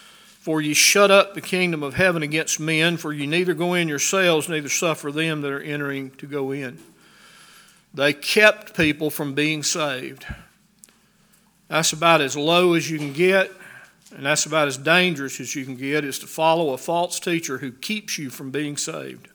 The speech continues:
"Woe unto you, scribes and Pharisees, hypocrites, for ye devour widows' houses, and for pretense make long prayer. Therefore ye shall receive the greater damnation. Woe unto you,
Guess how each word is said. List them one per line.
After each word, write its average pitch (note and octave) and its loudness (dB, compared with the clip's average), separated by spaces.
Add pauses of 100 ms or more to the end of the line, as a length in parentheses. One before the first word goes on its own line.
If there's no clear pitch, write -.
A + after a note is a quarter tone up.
(1080)
"Woe F#3+ 8
unto F3 4
you, D#3 0
scribes E3 6
and C#3 -6
Pharisees, E3 2
hypocrites, E3 -2
for D#3+ -4
ye C#3+ -2
devour F3 6
widows' E3+ 4
houses, C#3 0 (800)
and D3 -2
for D#3+ 0
pretense F3+ 2
make D3+ 2
long E3 2
prayer. D3+ 0 (560)
Therefore E3+ 4
ye E3 2
shall D#3+ 4
receive F3 2
the D3 -4
greater E3 0
damnation. E3 -2 (640)
Woe F#3+ 8
unto F3 2
you, E3 0